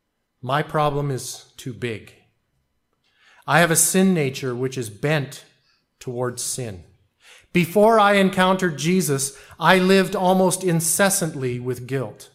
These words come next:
My guilt was not something I could hear or see or smell or taste.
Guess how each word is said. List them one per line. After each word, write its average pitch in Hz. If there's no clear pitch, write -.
My 175
guilt 202
was 175
not 175
something 175
I 156
could 151
hear 156
or 135
see 160
or 143
smell 147
or 120
taste. 156